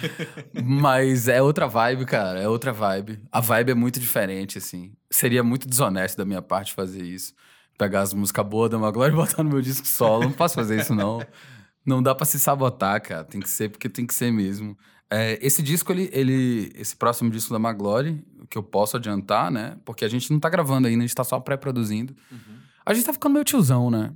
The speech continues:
Speaker 1: Essa é a real, né? Isso aí é o papo pro próximo podcast até.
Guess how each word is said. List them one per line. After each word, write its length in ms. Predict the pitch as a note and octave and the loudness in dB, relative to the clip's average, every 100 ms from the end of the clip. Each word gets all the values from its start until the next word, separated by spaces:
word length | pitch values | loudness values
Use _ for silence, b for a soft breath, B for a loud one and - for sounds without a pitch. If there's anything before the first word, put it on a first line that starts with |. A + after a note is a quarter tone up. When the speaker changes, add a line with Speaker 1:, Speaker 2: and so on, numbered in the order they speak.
| - _ _ _ _ - - | -16 _ _ _ _ -18 -2
Speaker 1:
Essa 220 | B2+ - | 0 2
é 20 | |
a 40 | |
real, 440 | A#2+ F#2 F#2 G2 - _ _ | 2 2 -2 -6 -14 _ _
né? 320 | F#2+ F#2 F2+ G#2+ _ _ _ _ _ _ | 0 0 -4 -10 _ _ _ _ _ _
Isso 160 | G#2+ | 0
aí 80 | A#2 | 2
é 40 | B2 | 2
o 20 | |
papo 220 | B2 A#2+ | 2 0
pro 120 | - | -4
próximo 460 | A#2 A2 G#2+ - A#2+ - _ | -6 0 0 0 -4 -6 _
podcast 580 | A2 G#2 G#2+ G2+ F#2+ G2+ | -4 -2 -2 0 0 -2
até. 360 | - - F2+ | -6 -6 -8